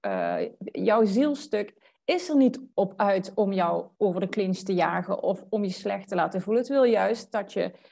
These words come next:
eigenlijk wil het eigenlijk dat je je zo goed mogelijk voelt en dat doe je door dingen op te ruimen uit je onderbewuste, zodat je weer in verbinding en volledige verbinding, afstemming met jezelf komt, in alignment. En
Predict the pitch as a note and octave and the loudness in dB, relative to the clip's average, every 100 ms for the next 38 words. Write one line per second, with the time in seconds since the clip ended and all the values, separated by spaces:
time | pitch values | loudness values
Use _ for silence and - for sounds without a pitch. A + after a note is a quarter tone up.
0 | _ - C4 A#3+ A3+ A3+ G#3 - C4 A#3+ | _ -2 2 2 2 0 0 0 0 0
1 | - G3+ - G3+ G3+ F#3+ G3 A#3+ B3 C4 | -2 -6 -4 -2 0 0 0 2 2 0
2 | D4+ - - G3+ A#3 A3+ G#3 F#3 B3 G#3+ | -2 -6 -4 -4 -2 -2 -2 -2 -2 0
3 | A#3 G#3 F#3+ G3+ G3 G3 F#3+ F#3+ - - | -2 -4 -4 -6 -8 -8 -6 -2 -2 -2
4 | F#3 E3+ F3+ F3+ - F#3 F3+ F3 E3 E3+ | -4 -2 -2 -4 -4 -4 -4 -6 -6 -8
5 | - C#4 C4+ _ _ - A#3+ C#4 B3+ G3+ | -6 -6 -8 _ _ -6 -2 0 2 2
6 | G3+ G3+ - G3+ G3 F#3+ - - G3 G#3+ | 2 -2 -2 -2 -2 -6 -8 -2 2 4
7 | D#4+ D4 F#3 B3+ C#4+ - G3 F#3 G#3 C4 | 4 2 0 -4 -6 -6 -2 2 2 2
8 | G#3 F#3 F#3+ E3+ F3+ F#3 - F#3+ F#3 G3 | -2 -4 -4 -4 -4 -8 -8 -6 -4 -4
9 | F#3 G3 F#3+ G3 A#3+ G3 - F3 E3+ F#3 | -6 -4 -4 -2 -4 -4 -6 -8 -8 -6
10 | F#3+ G3 A3 G3+ E3 F#3+ - _ _ - | -6 -2 -2 -4 -6 -8 -12 _ _ -20
11 | - _ _ - G#3 G3+ | -20 _ _ -6 -4 -2